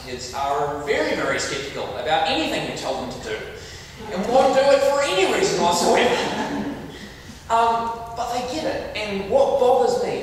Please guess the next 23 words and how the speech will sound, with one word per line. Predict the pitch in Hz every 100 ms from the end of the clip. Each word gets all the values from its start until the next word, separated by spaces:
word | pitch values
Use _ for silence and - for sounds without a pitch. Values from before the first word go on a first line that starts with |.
| 170
is | 170
that | 185 -
somehow, | - 254 262 - - 226
with | -
so | - - 254 262 254
many | 247 -
kids | - 160 156 - - -
getting | - 214 208
science | - - - - -
and | -
curiosity | - 190 190 185 - - - -
and | 160
small | 156 - 220 247 311 277
amounts | - - -
of | -
skepticism, | - - - - - - - - - - - - - - - - - - - -
we | 175
train | 185 - 226
it | 202
out | 190 170
of | -
them. | - - - - - - - - - - -
So | - 233 226